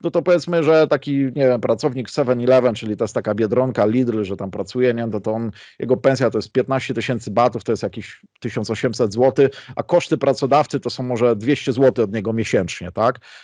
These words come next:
Bo, bo to są po-, ale za to te osoby nie mają emerytury, trzeba, wiesz, sobie opłacić, a, co? Znaczy jest minimalne tylko takie ubezpieczenie zdrowotne, takie dosłownie tam za sto złotych, takie, wiesz, wypadkowe, że jakbyś jechał na rowerze i na bandaż, żeby ci <laughs> wystarczyło,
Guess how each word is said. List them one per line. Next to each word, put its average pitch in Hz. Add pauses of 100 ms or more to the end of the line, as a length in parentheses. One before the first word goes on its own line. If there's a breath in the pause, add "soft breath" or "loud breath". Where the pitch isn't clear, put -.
(100)
Bo, 151
bo 165
to 165
są 165
po-, 156
ale 185
za 175
to 165
te 160
osoby 151
nie 151
mają 147
emerytury, 139
trzeba, 135
wiesz, 127
sobie 135
opłacić, 135 (420 loud breath)
a, 127 (140)
co? 104
Znaczy 143
jest 165
minimalne 170
tylko 156
takie 139
ubezpieczenie 147
zdrowotne, 131
takie 120
dosłownie 120
tam 113
za 110
sto -
złotych, 127
takie, 113
wiesz, 104
wypadkowe, 110
że 107
jakbyś 104
jechał 123
na 120
rowerze 117
i 110
na 127
bandaż, 117
żeby 98
ci -
<laughs> 101
wystarczyło, 151